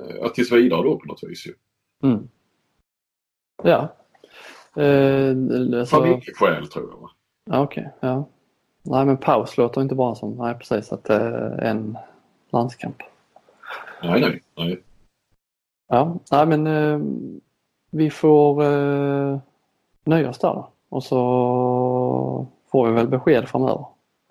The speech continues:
Speaker 2: när du får lite tid.
Speaker 1: Ja, ja, ja. Ja, jag ska, jag ska ringa och kolla. Eh, Ekberg spelar ju för övrigt i O F-cupen här i helgen. Semifinaler fredag.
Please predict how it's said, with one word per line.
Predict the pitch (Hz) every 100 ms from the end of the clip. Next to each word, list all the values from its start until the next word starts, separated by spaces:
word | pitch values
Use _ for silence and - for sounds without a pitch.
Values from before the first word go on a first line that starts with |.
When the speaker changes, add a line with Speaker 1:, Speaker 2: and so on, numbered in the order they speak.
| -
Speaker 2:
när | 127
du | 117
får | 123 120
lite | 113
tid. | - 135 - _ _ _ _ _ -
Speaker 1:
Ja, | 113 160
ja, | 160
ja. | 151 139 160 -
Ja, | 107 120 -
jag | 110 117
ska, | - - - _
jag | - 101
ska | 113 170
ringa | 104
och | 85 _
kolla. | - 101 - - - - - -
Eh, | 110 117 120 123 135
Ekberg | 127 113
spelar | 131 123
ju | 110
för | 107 117
övrigt | 101 95
i |
O | 104
F-cupen | 120 - 85 85 87
här | 80
i | 82 90 95 104 -
helgen. | - 110 - _ _ _
Semifinaler | - 131 123 113 110 110 110 113 - _
fredag. | - 131 98 95